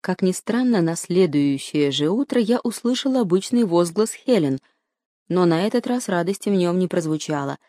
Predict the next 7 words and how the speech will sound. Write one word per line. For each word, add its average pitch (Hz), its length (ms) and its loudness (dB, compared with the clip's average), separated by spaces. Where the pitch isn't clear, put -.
Она 160 220 0
вбежала 160 360 0
в 151 60 -8
гостиную. 143 720 -4
"Они 156 280 2
вернулись, 170 460 4
Джим", 165 400 -4